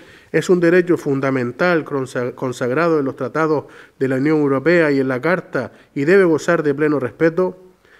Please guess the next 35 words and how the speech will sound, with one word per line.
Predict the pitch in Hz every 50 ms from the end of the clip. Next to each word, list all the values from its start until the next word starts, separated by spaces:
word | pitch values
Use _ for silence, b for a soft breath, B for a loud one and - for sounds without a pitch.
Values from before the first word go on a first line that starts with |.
| b b b b b b b
considerando | - 143 127 127 - 135 135 151 165 190 202 202 175 160 139 113 104 - - _
que | - 139
desde | 139 139 139 139 151
el | 165
año | 185 196 196 180
dos | 170 170 147
mil | 160 170 165
diecinueve | 165 151 - - 151 143 156 175 180 180 190 190
más | 180 170 165 175 170
de | 170 170 -
cien | - - 185 180 180 175
regiones, | 160 165 151 - - 175 185 185 180 170 151 131
provincias | - - 147 143 143 151 180 190 185 160 - - 156 131 117 107 - B B B B B B B B
y | 151 143
municipios | 147 147 139 139 131 - - 190 170 180 165
de | 151 151 139
Polonia | 139 143 147 180 196 185 180 160 135 113 98 - b b b b b b b b
han | - 165 190
aprobado | 190 175 170 165 160 175 185 180 175 165
resoluciones | 160 151 143 - 156 139 139 131 131 - 196 196 202 190 170 143 117 -
por | - - - 151 139 143
las | 139 139 131 -
que | - 151
se | - - 147
declaran | 135 139 135 147 170 180 185 180 160 147 147 156
libres | 185 220 208 185 165 151 139 - B B B B B B B B
de | 147 151 151
la | 160 151
denominada | 151 151 147 151 143 143 143 147 170 180 180 180 170
ideología | 160 156 151 147 147 143 139 127 - 180 180 175 165 160
L | 160 165 156
G | - - 160 151
T | 156 151
B | 147 143 135 143
I | 165 202 208